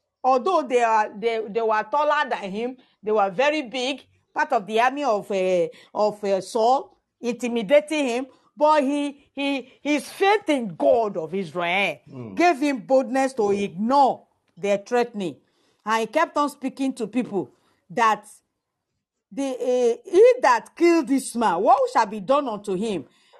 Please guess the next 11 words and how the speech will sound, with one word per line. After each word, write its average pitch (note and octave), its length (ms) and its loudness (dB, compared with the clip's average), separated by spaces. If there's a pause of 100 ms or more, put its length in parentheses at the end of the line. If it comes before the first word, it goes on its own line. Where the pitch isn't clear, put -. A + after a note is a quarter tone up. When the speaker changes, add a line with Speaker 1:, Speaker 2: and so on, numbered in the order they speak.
Speaker 1:
People F4+ 260 2
answered D4+ 440 2
the A3 100 -2
same C4+ 360 0 (840)
way B3 260 4
that G3 260 -2
the F#3+ 100 -4
other A#3+ 260 2
one A3 220 2
has F3 200 -4
answered. F#3+ 360 -4